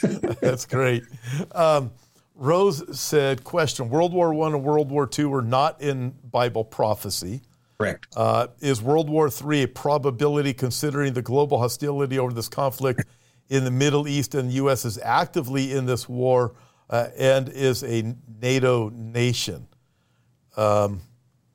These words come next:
Speaker 1: Yeah, gre-, that's a, you know, that's a great question. It could be. We don't know. See, Iran is playing a very dangerous game, like that art-, that, that the, the video we saw that Carolyn Glick did with Victor Davis Hansen,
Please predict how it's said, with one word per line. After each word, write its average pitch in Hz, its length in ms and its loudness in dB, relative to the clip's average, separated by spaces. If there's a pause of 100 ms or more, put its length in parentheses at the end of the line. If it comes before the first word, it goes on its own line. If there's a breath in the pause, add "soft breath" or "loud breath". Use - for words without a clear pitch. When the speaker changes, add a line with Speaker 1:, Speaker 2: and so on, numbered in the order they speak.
(280)
Speaker 1:
Yeah, 110 160 4
gre-, 127 280 0
that's 143 200 0
a, - 100 -2
you 127 80 4
know, 131 60 4
that's 135 120 2
a 123 40 2
great 117 260 2
question. 127 420 0
It 120 200 -2
could 240 280 2
be. 110 120 4
We 147 160 4
don't 160 260 4
know. 131 340 0
See, 147 320 -2
Iran 143 440 4
is 135 100 2
playing 131 320 2
a 107 40 2
very 117 300 4
dangerous 117 520 2
game, 117 220 2
like 120 200 2
that 117 140 4
art-, 123 300 4
that, 110 280 0
that 107 240 0 (100)
the, 101 360 0 (200)
the 95 140 -2
video 127 340 4
we 120 200 6
saw 120 320 2
that 104 180 0
Carolyn 113 340 2
Glick 110 220 2
did 113 160 2
with 98 160 2
Victor 110 220 2
Davis 107 300 2
Hansen, 120 460 2